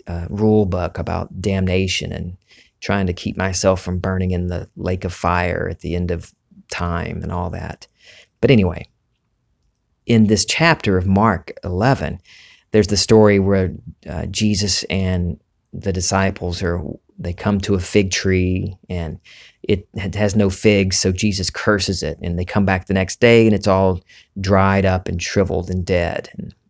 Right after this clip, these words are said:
the disciples are shocked by it. And that's when he goes into telling, uh, telling you that you, if you believe, you know, you tell this mountain to throw itself into the sea. You've heard that vo-, that verse before, I'm sure,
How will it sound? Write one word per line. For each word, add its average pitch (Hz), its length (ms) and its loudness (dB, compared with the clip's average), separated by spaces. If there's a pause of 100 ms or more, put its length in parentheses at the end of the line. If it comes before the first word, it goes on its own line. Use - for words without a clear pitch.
(140)
the 113 180 -4
disciples 92 540 -2
are 92 60 -4
shocked 92 460 0
by 85 200 -6
it. 80 160 -8 (1120)
And 113 140 4
that's 120 200 4
when 117 120 6
he 104 60 4
goes 104 280 4
into 95 460 0 (580)
telling, 104 540 2
uh, - 260 -8 (840)
telling 110 320 4
you 110 140 2
that 87 300 0 (360)
you, 110 260 -2 (160)
if - 260 2
you 101 220 2 (800)
believe, 113 560 6
you 110 160 2
know, 98 80 2
you 98 140 2
tell 113 240 4
this 104 160 2
mountain 101 340 2
to 95 320 2
throw 104 160 6
itself 104 400 2
into 98 140 2
the - 80 -4
sea. 95 420 0
You've 98 280 -4
heard 101 180 0
that 87 240 -4
vo-, - 260 -8
that 90 220 -4
verse - 280 -6
before, - 400 -6
I'm 90 120 -6
sure, - 420 -6